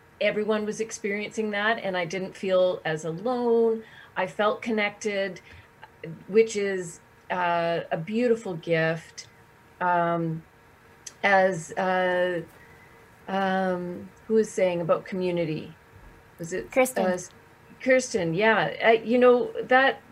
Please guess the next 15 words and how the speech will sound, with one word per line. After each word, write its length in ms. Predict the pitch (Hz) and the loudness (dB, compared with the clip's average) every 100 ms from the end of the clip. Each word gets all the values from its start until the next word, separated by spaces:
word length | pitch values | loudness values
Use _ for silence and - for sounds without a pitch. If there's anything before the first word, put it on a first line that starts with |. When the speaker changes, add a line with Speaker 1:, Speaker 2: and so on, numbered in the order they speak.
| - - | -10 0
Speaker 1:
uh, 360 | 214 220 220 - | 4 6 4 2
I 100 | 226 | 0
really 420 | 254 254 277 302 | 0 -4 -4 -6
did 300 | 220 226 240 | 0 4 6
appreciate 580 | 233 - 226 220 226 214 | 4 0 -4 4 4 6
that 160 | 202 190 | 0 0
as 200 | 185 - | -2 0
well, 300 | 175 170 160 | 2 2 0
how 500 | - 185 185 190 - | -2 0 2 2 -2
people 280 | - 220 226 | -8 0 2
came 320 | 220 202 190 | 0 -4 -4
and 120 | 185 180 | -4 -6
shared 260 | 180 175 | -4 -4
their 100 | 175 170 | -4 -8
stories. 680 | - 170 170 165 165 160 | -6 -2 0 0 -4 -6